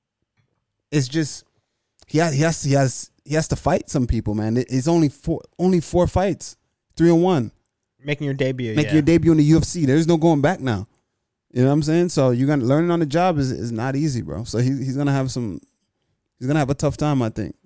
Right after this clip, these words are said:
Speaker 2: Mm-hmm.
Speaker 1: Oh, we'll see.
Speaker 2: Mm. All right, more news.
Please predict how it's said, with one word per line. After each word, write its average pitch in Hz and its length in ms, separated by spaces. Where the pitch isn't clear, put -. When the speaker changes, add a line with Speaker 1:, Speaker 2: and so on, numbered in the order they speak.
Speaker 2:
Mm-hmm. 107 260
Speaker 1:
Oh, 107 220
we'll 92 100
see. 123 300
Speaker 2:
Mm. 107 300
All 110 80
right, 113 300
more 127 260
news. 135 840